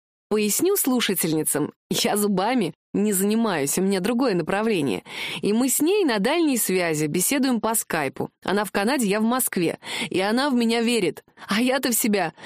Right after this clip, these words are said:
не верю в этом смысле. Сама к зубному хожу. У меня, конечно, есть о зубах своя особая теория, но на практике целенаправленно зубами я никогда не занималась.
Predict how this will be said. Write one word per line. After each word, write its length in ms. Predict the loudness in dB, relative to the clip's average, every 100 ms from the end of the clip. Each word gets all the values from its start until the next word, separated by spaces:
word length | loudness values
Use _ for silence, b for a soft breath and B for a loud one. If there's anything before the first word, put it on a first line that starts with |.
| B B B B
не 160 | 0 2
верю 300 | 2 2 2
в 20 |
этом 240 | 0 0
смысле. 560 | 0 2 0 0 -2 -2 _
Сама 400 | -2 0 2 2
к 60 | 0
зубному 480 | 0 2 2 2 0
хожу. 460 | 0 0 0 -2 -4 _ _ _ _ _ _ _ -4
У 100 | 0
меня, 200 | 2 2
конечно, 420 | 2 2 2 2
есть 280 | 2 2 0
о 40 |
зубах 340 | 0 0 0 0
своя 320 | 0 0 0
особая 420 | 0 0 2 0
теория, 560 | 0 0 2 2 0 0
но 120 | 0
на 140 | 0 0
практике 480 | 0 0 -2 -2
целенаправленно 680 | -2 0 0 0 0 2 2
зубами 400 | 0 0 2 2
я 60 | 2
никогда 360 | 0 0 0 0
не 100 | 2
занималась. 640 | 2 2 2 0 -2 -4